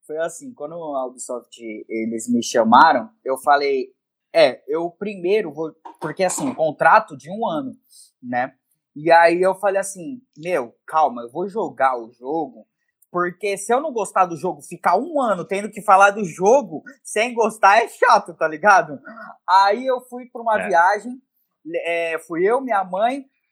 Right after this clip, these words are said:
Speaker 1: e minha irmã numa viagem, e, e aí eu coloquei e joguei pelo console. E, mano, eu gostei demais, eu falei, não, beleza. Só que, tipo assim, gostei não gostando, porque, mano, eu sou muito ruim, tá ligado?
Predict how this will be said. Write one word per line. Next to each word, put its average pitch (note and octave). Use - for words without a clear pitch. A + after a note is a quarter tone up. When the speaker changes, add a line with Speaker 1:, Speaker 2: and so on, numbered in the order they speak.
Speaker 1:
e F#3+
minha A3+
irmã F#3
numa D3
viagem, D#3+
e, D#3
e G3+
aí G#3
eu A3
coloquei B3
e A3
joguei A#3
pelo A#3
console. F#3
E, G#3
mano, A#3
eu E3
gostei A3+
demais, A#3
eu A3
falei, G#3
não, B3+
beleza. A3+
Só A3+
que, B3
tipo -
assim, B3
gostei A#3
não B3+
gostando, A#3+
porque, G#3+
mano, G3
eu E3
sou A3+
muito A#3+
ruim, G3+
tá C3
ligado? C3